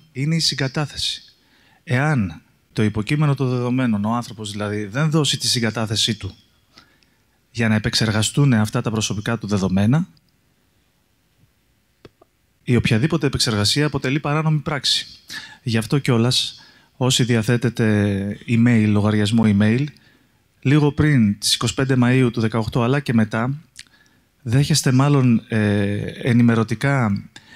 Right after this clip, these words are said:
ε, email για το αν θα δώσετε τη συγκατάθεσή σας να σας αποστέλουν ενημερωτικά news-, newsletters ή προσφορές. Οι πράξεις αυτές, οι οποίες συνεχίζονται να γίνονται αυτή τη στιγμή,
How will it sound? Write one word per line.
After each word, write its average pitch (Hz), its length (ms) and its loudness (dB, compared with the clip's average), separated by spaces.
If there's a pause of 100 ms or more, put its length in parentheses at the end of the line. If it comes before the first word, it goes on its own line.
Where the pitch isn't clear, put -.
(120)
ε, 107 380 0
email 139 400 4 (380)
για 120 180 0
το 131 140 0
αν 170 320 4 (280)
θα 123 180 0
δώσετε 143 400 2
τη 127 100 0
συγκατάθεσή 143 680 2
σας 170 240 2
να 147 100 4
σας - 200 2
αποστέλουν 160 560 2
ενημερωτικά 143 720 4
news-, 147 260 4 (120)
newsletters 147 720 4
ή 180 80 2
προσφορές. 156 800 0 (1700)
Οι - 120 -4
πράξεις 156 400 0
αυτές, 143 320 2
οι 131 60 4
οποίες 151 260 2
συνεχίζονται 139 440 2
να 131 100 4
γίνονται 123 600 4
αυτή 117 180 -6
τη 123 80 -2
στιγμή, 135 600 0